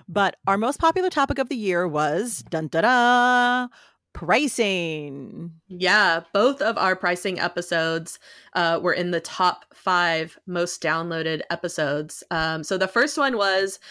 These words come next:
Speaker 2: Pricing Pitfalls to Avoid, which was episode twenty. And
Speaker 1: And that,
Speaker 2: that
Speaker 1: that
Speaker 2: was
Speaker 1: is our
Speaker 2: with
Speaker 1: most popular of the whole year. <laughs>
Speaker 2: far and away the most popular. Um, it was with our guest, Kristen Kaplan. And, uh, she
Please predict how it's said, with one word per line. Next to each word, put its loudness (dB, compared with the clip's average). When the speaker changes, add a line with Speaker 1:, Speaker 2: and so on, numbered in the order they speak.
Speaker 2:
Pricing 0
Pitfalls 0
to 0
Avoid, 2
which -4
was -2
episode -2
twenty. -4
And -4
Speaker 1:
And -2
that, 0
Speaker 2:
that 0
Speaker 1:
that 0
Speaker 2:
was 0
Speaker 1:
is 2
our 0
Speaker 2:
with 0
Speaker 1:
most 2
popular 4
of 0
the 0
whole 2
year. 0
<laughs> -2
Speaker 2:
far 6
and 6
away 4
the 0
most 2
popular. 2
Um, 0
it 2
was -2
with -2
our 0
guest, -4
Kristen -4
Kaplan. -2
And, 0
uh, 0
she -2